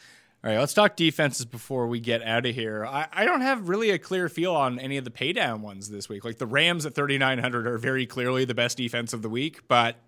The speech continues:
they're thirty-nine hundred bucks. It's tough to get into your lineups. Uh, you mentioned the Bears just kind of randomly as a pay down defense. Uh, they're thirty-one hundred dollars. So they're not, like, super duper cheap, but this is where we get into a situation where you said, like,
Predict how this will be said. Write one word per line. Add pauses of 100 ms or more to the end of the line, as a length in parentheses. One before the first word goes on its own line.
(100)
they're
thirty-nine
hundred
bucks.
It's
tough
to
get
into
your
lineups. (260)
Uh,
you
mentioned
the
Bears
just
kind
of
randomly
as
a
pay
down
defense. (480)
Uh,
they're
thirty-one
hundred
dollars.
So
they're
not,
like,
super
duper
cheap,
but (240)
this
is
where
we
get
into
a
situation
where
you
said,
like,